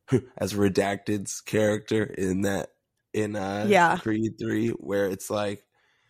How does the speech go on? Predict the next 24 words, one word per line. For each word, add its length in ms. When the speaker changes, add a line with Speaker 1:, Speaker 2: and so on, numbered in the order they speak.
Speaker 1:
the 200
whole 180
time 300
they're 180
on 220
the 60
screen, 520
I 140
feel 220
like 180
they, 220
they 180
might 280
just 240
snap 640
and, 240
like, 420
do 180
something 540
incredibly 880
reckless 520
and 180
violent 540
at 240